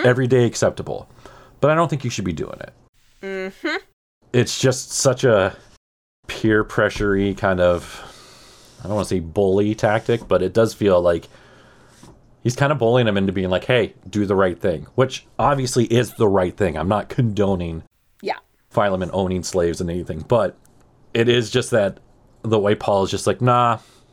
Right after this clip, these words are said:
Speaker 1: nah, brah, you're gonna do this."
Speaker 2: Mm-hmm. Yeah, and, and it's, like, a little bit passive-aggressive. Like, Paul says, like, "I preferred to do nothing without your consent." He's like, "Oh, Philemon,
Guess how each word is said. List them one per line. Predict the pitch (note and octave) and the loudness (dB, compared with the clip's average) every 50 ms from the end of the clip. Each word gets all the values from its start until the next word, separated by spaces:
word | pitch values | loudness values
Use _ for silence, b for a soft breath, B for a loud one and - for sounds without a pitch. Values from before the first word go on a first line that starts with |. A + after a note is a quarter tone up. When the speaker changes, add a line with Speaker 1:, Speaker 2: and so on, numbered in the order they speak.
| b b b b - | b b b b -4
Speaker 1:
nah, | F#2+ A2+ A2 G#2+ | -2 0 0 0
brah, | F#2+ F#2+ E2+ F2 E2+ - B B B B B - | 0 0 0 0 0 -2 B B B B B -10
you're | G2+ G2+ G#2+ | -6 -4 -2
gonna | G#2+ G#2 | -2 0
do | F#2+ F#2+ E2+ | 0 0 2
this." | F2+ D#2+ D#2+ F#3+ | 2 0 -2 -2
Speaker 2:
Mm-hmm. | F#3+ F#3+ F#3+ F#3+ G3 G3+ - - C4+ C4+ D#4 F4 _ _ _ _ _ _ _ _ _ _ _ _ _ _ - | -4 -6 -6 -8 -8 -10 -10 -6 -4 -4 -4 -6 _ _ _ _ _ _ _ _ _ _ _ _ _ _ -14
Yeah, | G3 G3+ G#3+ G#3+ G#3+ G#3 G3 F#3 F3+ E3 - | -8 -2 2 2 4 4 4 4 2 4 4
and, | A3 A3+ A3+ G3 | 2 0 0 0
and | - B3 C4 C#4+ | 0 2 2 2
it's, | C#4 D4 - - | 0 -2 -2 -2
like, | F4 F4+ F4+ E4+ - - _ b b b b b b b _ _ _ _ _ - | -2 0 0 0 -2 -6 _ b b b b b b b _ _ _ _ _ -2
a | C#4+ C4+ | 0 0
little | C4+ B3+ A#3 A#3 A#3+ B3+ C#4 D4+ E4 | 0 0 -2 0 2 2 2 2 0
bit | D#4 F4 F4+ F4+ F4 - _ _ _ _ _ _ _ - | -2 -2 -2 -2 -2 -4 _ _ _ _ _ _ _ -10
passive-aggressive. | - - - G3 G#3+ - - D#4 B3 C#4+ A3+ F#3 D3+ C#3+ C#3 C3+ C#3+ - - A#3+ A#3 A#3+ B3+ B3+ C#4+ E4 - - - _ _ _ _ _ - | -2 0 0 2 0 0 -4 -6 -4 -4 -6 -6 -2 0 0 0 0 -2 -2 -2 -2 -2 -2 -2 -4 -8 -12 -18 -20 _ _ _ _ _ -8
Like, | B3 A#3 A3 G#3 G3+ - - B B B B B | 0 2 2 2 2 -2 -8 B B B B B
Paul | - - - C4+ C4 C4+ C#4 | -8 0 2 4 4 4 4
says, | C#4 - - - A#3 A3 A3 A3 A3 A3 - | 2 0 0 0 2 2 2 0 -2 -2 -2
like, | G3+ F#3 F3 E3+ E3+ - - B B B B B B B B - | -2 -2 -2 -2 -6 -10 -16 B B B B B B B B 0
"I | A3+ B3+ F#4 A4 | 2 2 2 2
preferred | - - D#4 C#4 - - C4 C#4 C#4 A3+ | 0 -4 -6 -4 0 2 2 2 2 -2
to | - A#3 | -8 -10
do | F3 F3+ F3+ D#3+ | -8 -6 -6 -4
nothing | E3 E3 E3+ G3 C#4 - - - F#3+ F3 E3 | -4 -2 0 0 0 0 -2 -6 -6 -6 -6
without | E3+ E3 F3+ F#3+ G#3 - C3 C#3+ | -4 -2 0 0 0 0 -2 -4
your | D#3 F3+ G#3+ B3 A#3+ A3 | -2 0 2 2 2 2
consent." | - - E3+ C#3+ C#3 - - G3+ A3 G#3+ D#3+ B2+ G#2+ - | 0 -6 -10 -4 -4 -2 0 2 2 2 0 -2 -4 -10
He's | - A3+ G#3 F#3 - | -10 -8 -6 -4 -2
like, | F#3+ F#3+ F3 - - - | 0 -2 -2 -2 -4 -4
"Oh, | D#4 E4 E4 | -2 -2 -2
Philemon, | D4 - - C#4 C4+ D#4+ E4 D4 A#3+ G#3 F#3 - | -2 -4 -2 0 0 2 0 -2 -2 -4 -6 -4